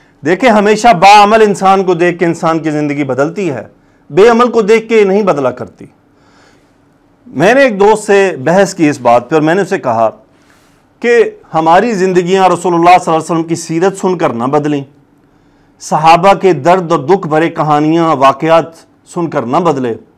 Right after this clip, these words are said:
एक अर्तगरल देखकर हमारी ज़िंदगियाँ बदल जाएंगी?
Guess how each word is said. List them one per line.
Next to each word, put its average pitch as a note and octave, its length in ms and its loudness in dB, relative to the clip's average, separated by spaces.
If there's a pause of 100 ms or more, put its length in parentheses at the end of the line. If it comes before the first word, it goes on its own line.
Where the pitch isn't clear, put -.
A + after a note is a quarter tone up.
(560)
एक D3 180 -10
अर्तगरल D#3 640 -4
देखकर G#3+ 340 0
हमारी F3 440 2
ज़िंदगियाँ D#3+ 420 -2
बदल D#3 240 -2
जाएंगी? C3 420 -6